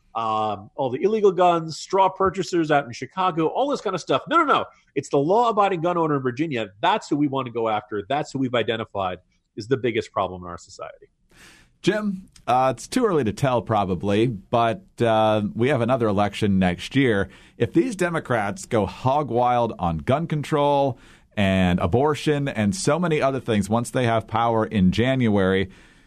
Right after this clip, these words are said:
Speaker 2: could this actually, if we highlight it enough, actually end up working in Republicans' favor as kind of a, uh, canary in the coal mine of, "Hey, are you really sure you want to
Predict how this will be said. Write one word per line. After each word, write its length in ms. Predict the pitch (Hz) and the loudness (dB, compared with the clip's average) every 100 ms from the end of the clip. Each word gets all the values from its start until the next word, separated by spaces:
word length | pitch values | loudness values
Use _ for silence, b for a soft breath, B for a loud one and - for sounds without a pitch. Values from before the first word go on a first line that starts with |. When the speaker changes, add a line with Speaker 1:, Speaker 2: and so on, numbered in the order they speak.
| b - | b -2
Speaker 2:
could 200 | 147 147 | 0 2
this 220 | 220 233 - | 0 0 -2
actually, 920 | 170 226 196 190 165 147 143 170 - | -2 -2 -2 0 2 4 4 0 0
if 180 | 139 143 | -4 0
we 220 | 147 135 - | 2 2 0
highlight 400 | 160 185 131 104 | -2 2 2 2
it 140 | 95 | 2
enough, 360 | 95 95 107 - b b b - | 2 2 0 -4 b b b -4
actually 480 | 156 190 185 156 | -4 -2 0 0
end 180 | 135 139 | 0 0
up 140 | 135 131 | -2 0
working 300 | 135 143 131 | -2 0 0
in 100 | 120 | 0
Republicans' 580 | 113 127 127 123 104 | 0 -2 -2 0 0
favor 480 | - 147 156 117 113 | 0 0 0 0 0
as 160 | 110 110 | 0 -2
kind 320 | - 143 165 | -2 -2 2
of 300 | 143 135 117 113 | 2 0 -2 -2
a, 400 | 113 110 117 113 | 2 4 4 4
uh, 300 | 107 104 98 92 - - - | 2 2 0 -6 -14 -16 -2
canary 340 | 131 143 170 | 0 2 0
in 80 | 143 | -2
the 60 | 113 | -2
coal 240 | - 185 | -2 0
mine 260 | 160 123 120 | 0 0 0
of, 140 | 110 | 0
"Hey, 340 | 165 160 90 - - | 0 0 -2 -6 -4
are 80 | 131 | 0
you 160 | 127 | 2
really 300 | 107 135 185 | 2 2 2
sure 240 | 170 180 175 | 2 2 2
you 160 | 147 | 2
want 160 | 139 | 2
to 80 | 147 | 0